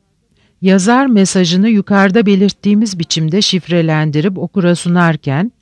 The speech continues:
muhtemel okur tepkilerine göre kendi pozisyonunu da değiştirebilir.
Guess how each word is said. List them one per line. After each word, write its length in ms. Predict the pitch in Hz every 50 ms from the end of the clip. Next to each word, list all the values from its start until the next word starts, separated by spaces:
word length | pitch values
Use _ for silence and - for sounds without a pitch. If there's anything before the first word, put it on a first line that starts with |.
| _ _ _ _ _ _ _
muhtemel 520 | 180 190 180 - - 220 220 220 254 262 240
okur 280 | 190 190 - 240 247
tepkilerine 760 | - - 226 208 - _ - 202 202 214 214 202 214 233 226
göre 340 | 185 165 151 143 147 175 220
kendi 360 | - - 208 208 208 202 262
pozisyonunu 760 | - 233 214 180 170 185 - - - 214 208 208 208 208 165
da 140 | 170 208 190
değiştirebilir. 880 | 220 202 196 185 - - - 175 165 170 160 143 151 147 143 131 -